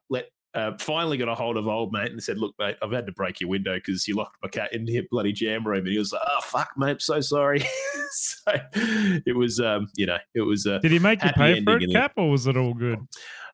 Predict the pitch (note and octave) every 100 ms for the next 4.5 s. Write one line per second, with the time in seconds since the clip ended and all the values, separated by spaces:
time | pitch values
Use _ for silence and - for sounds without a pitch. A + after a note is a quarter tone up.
0 | _ C#3+ D3 D3 D3+ D#3 D#3 G3 G#3 -
1 | G#3+ G3+ F3 D3 D3 B2 A2+ B2+ C3+ C3+
2 | C#3 C3 G#2+ G2+ C#3+ F#3 - - - -
3 | A2+ A2+ A2+ A2+ A2 A2 - A#2+ A2+ A2+
4 | A2+ A2+ A2+ A2